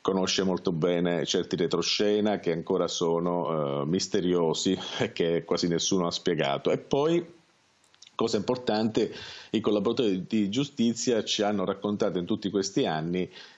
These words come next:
eh, che all'indomani dell'arresto di Salvatore Rina, che è arri-, che è avvenuto il quindici gennaio del novantatré, eh, a casa sua, in questa villa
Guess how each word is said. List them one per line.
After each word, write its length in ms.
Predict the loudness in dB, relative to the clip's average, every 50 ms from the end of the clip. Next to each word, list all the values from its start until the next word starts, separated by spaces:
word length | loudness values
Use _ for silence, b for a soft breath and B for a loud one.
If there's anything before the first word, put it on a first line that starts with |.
| B
eh, 760 | B 0 2 2 2 2 2 2 2 0 0 0 -2 -4 -6 -4
che 380 | -2 0 2 2 2 2 2 2
all'indomani 880 | 0 0 0 0 0 -2 -2 -2 0 0 0 0 -2 -2 -2 -2 -2 -2
dell'arresto 1000 | 0 0 0 2 0 2 2 2 0 0 0 -4 -6 -4 -2 0 0 0 0 0
di 100 | -2 -2
Salvatore 480 | -2 0 0 0 0 2 2 2 2
Rina, 400 | 2 2 2 2 2 2 2 0
che 140 | 0 0 0
è 20 |
arri-, 420 | 0 0 0 0 2 2 2 0 0
che 100 | 0 0
è 20 |
avvenuto 460 | 0 2 0 0 2 2 0 0 -2
il 80 | -2 0
quindici 380 | 0 0 2 2 2 0 0 0
gennaio 440 | 0 0 0 0 2 2 2 2
del 120 | 2 2 2
novantatré, 800 | 2 0 0 0 0 2 0 0 2 2 2 2 2 2 0 0 B B B B B -10 -4
eh, 840 | -2 0 0 2 2 2 2 2 2 2 2 2 2 2 2 2 2
a 100 | 0 -2
casa 600 | -2 -2 0 0 2 2 0 0 0 0 0 0 0
sua, 320 | 0 2 2 2 2 0
in 60 | 0
questa 540 | -2 -2 -4 -2 -2 -2 0 2 2 0 2
villa 580 | 2 2 2 2 2 2 2 2 2 0 -2